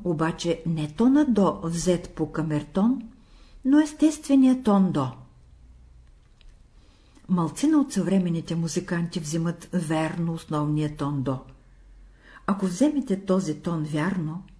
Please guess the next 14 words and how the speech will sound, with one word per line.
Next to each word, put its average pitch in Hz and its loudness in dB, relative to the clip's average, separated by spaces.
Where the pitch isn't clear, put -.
веднага 175 0
ще 226 -4
почувствате 196 -2
в 185 -14
себе 170 -8
си 160 -8
успокояване, 190 -2
малка 226 4
радост, 156 -6
като 285 -2
че 285 0
сте - 0
придобили 185 2
нещо. 135 -4